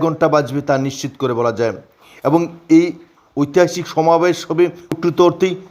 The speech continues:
তিপ্রামাতা দলের জন্য এক অগ্নি পরীক্ষা। কারণ তিপ্রামাতা দল এডিসির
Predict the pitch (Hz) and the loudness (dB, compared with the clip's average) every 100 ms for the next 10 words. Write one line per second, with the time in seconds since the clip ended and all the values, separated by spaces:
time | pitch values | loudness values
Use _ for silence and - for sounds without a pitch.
0 | _ 175 175 175 170 175 143 160 151 156 | _ -2 2 0 0 0 2 2 2 0
1 | 156 151 - 139 160 139 131 139 143 131 | -2 -4 -6 -6 -2 -4 -2 -4 -4 -4
2 | 131 117 110 - _ _ _ _ 165 - | -4 -4 -4 -20 _ _ _ _ -20 0
3 | 170 180 - 185 185 180 180 175 185 180 | 2 2 0 -2 0 0 -2 0 0 -2
4 | - - 147 160 160 180 | -12 -4 -2 -2 -2 -4